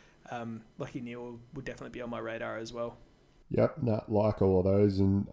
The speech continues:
Speaker 2: I suppose just to add to it, to make it even more difficult for people, I think Tom Mitchell's another one you gotta consider, 'cause he's been scoring more and more every week, eighty-four, ninety-eight, a hundred and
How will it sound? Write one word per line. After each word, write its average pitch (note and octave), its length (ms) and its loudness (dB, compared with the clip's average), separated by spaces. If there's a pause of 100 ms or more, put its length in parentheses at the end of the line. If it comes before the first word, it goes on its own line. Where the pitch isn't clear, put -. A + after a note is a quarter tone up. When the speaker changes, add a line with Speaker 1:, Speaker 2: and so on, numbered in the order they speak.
Speaker 2:
I G2 40 -4
suppose F#2+ 680 4 (160)
just - 200 -2
to F#2+ 100 2
add F#2+ 240 0
to G#2 120 4
it, G2 100 -2
to G2+ 60 -4
make F#2 240 0
it F#2+ 80 2
even F#2+ 180 4
more G2+ 240 6
difficult A2+ 460 2
for - 80 -18
people, C#3 480 2
I A2+ 40 2
think - 500 0 (600)
Tom A#2 240 4
Mitchell's A2+ 380 4
another G#2 260 4
one G#2 160 6
you G2 80 6
gotta G2 160 4
consider, F2+ 520 2
'cause F2 200 -4
he's F2 540 -4 (640)
been F#2 200 2
scoring G2 400 2
more F#2+ 220 4
and F#2 80 4
more F2+ 240 2
every F2 180 0
week, E2 320 -2
eighty-four, E2+ 760 0
ninety-eight, E2 500 0
a E2+ 60 -6
hundred E2 320 -2
and D#2+ 100 -6